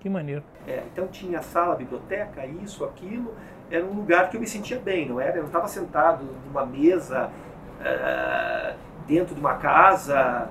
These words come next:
Speaker 2: né, com um barulho de televisão ao fundo, não, tudo era perfeito, lá tinha um quadro, cada um tinha o seu quadro, que a gente gosta de um quadro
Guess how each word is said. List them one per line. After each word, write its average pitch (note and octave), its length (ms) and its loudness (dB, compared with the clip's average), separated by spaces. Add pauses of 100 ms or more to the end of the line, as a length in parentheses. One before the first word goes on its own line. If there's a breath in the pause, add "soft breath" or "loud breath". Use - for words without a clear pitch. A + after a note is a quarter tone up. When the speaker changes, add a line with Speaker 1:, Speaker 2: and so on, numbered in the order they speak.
(380)
Speaker 2:
né, D#3 260 0
com E3 60 -10
um D3 120 -8
barulho E3+ 260 6
de E3+ 60 0
televisão D#3 320 0
ao D3+ 80 0
fundo, C#3+ 300 -10
não, D#3 160 -4
tudo - 140 -12
era - 120 -8
perfeito, - 480 -4
lá B2 80 -4
tinha - 180 -8
um B2 60 -6
quadro, F#3 480 10
cada D3 180 0
um D3 80 -6
tinha - 140 -6
o - 40 -10
seu D3+ 120 -4 (100)
quadro, D#3+ 360 4
que - 80 -8
a - 40 -8
gente - 200 -10
gosta - 220 -10
de - 80 -12
um - 140 -12
quadro F#3+ 340 0